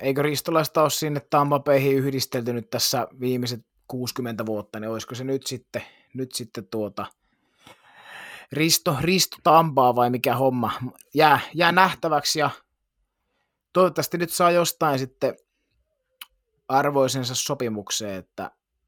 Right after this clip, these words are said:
kyllähän hän N H L:ssä tulee jatka-, jatkamaan, mutta että toivottavasti nyt sitten saa, saa sellaisen sopimuksen, mikä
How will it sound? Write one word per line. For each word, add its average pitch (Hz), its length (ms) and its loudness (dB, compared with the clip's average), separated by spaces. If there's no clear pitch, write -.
kyllähän 123 480 -2
hän 135 260 0
N 139 40 2
H 127 180 0
L:ssä 110 180 -4
tulee 110 240 -6
jatka-, 107 500 -8
jatkamaan, 107 500 -8
mutta 90 340 -12
että 82 320 -14
toivottavasti 117 380 -10
nyt 120 140 -16
sitten 131 280 -12
saa, 139 380 -4
saa 175 160 -2
sellaisen 175 340 -2
sopimuksen, 165 560 -4
mikä 156 280 2